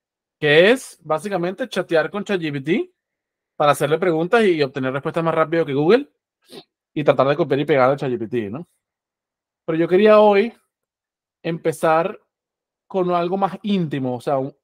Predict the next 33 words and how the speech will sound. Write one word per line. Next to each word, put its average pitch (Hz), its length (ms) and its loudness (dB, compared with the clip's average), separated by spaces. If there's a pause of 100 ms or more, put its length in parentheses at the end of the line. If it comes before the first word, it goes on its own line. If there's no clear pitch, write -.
(120)
para 151 340 -4 (120)
empezar 160 320 -8
a 190 60 -2
tratar 160 340 -4
la 180 160 -4
A 180 360 -4
I 185 80 -8
co-, - 300 -16
de 160 120 -14
una 160 120 -10
forma 175 220 -6
más 170 240 -8
íntima 170 500 -6
y 160 120 -8
que 143 140 -8
te 131 120 -12
sea 139 200 -2
más 156 220 -4
productiva 156 520 0
que 131 100 -8
simplemente 147 600 -2
poder 120 240 0
chatear 131 320 -2
con 135 160 -2
ella. 101 240 -6 (880)
Entonces, 165 280 -6
para 220 200 6
empezar, 190 680 2 (200)
yo 143 140 -4
les 147 100 -2
voy 165 120 2
a 175 40 2
recomendar, 170 680 -2